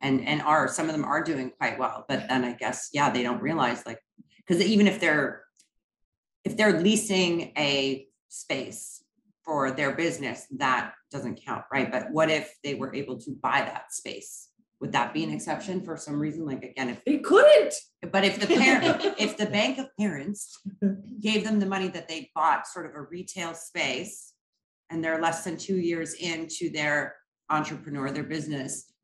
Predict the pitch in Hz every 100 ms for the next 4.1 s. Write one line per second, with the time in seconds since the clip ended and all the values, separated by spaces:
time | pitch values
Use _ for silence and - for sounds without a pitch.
0 | _ 127 143 - 120 202 226 220 262 220
1 | - 247 240 233 208 220 214 214 214 214
2 | 214 247 285 - _ - 214 208 220 220
3 | 233 - 170 - 151 196 - 208 269 277